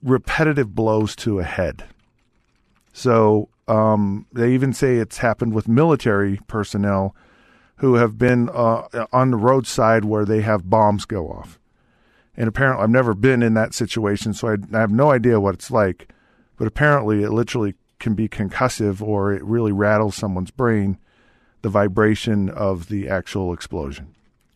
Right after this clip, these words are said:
And I'm sure they're very close when they happen, and so I have no question that it would be probably very traumatic and scary to begin with, but, uh, I'm sure there's some kind of physiological impact on the brain.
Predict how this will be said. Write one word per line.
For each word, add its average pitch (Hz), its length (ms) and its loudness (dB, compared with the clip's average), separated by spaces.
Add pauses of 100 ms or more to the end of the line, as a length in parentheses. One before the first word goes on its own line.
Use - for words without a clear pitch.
(300)
And 104 260 0
I'm 107 80 2
sure 127 180 2
they're 110 120 4
very 104 180 2
close 101 480 0
when 107 140 -2
they 98 100 -2
happen, 95 380 -6
and 90 180 -8
so 82 360 -6 (920)
I 101 100 -2
have 98 220 0
no 101 100 0
question 107 460 -2
that 90 120 -2
it 98 140 -2
would 98 180 -2
be 98 320 -2
probably 113 420 0
very 104 300 0
traumatic 98 540 -2
and 92 100 -8
scary 104 400 -2
to 90 80 -6
begin 92 360 -2
with, 85 240 -8
but, 90 180 -8 (180)
uh, 92 400 -10
I'm 98 120 -6
sure 104 240 -4
there's 85 180 -4
some 95 200 -6
kind 95 220 -6
of 82 120 -8
physiological 92 960 -4
impact 92 400 -6
on 82 100 -8
the 82 60 -8
brain. 131 320 -2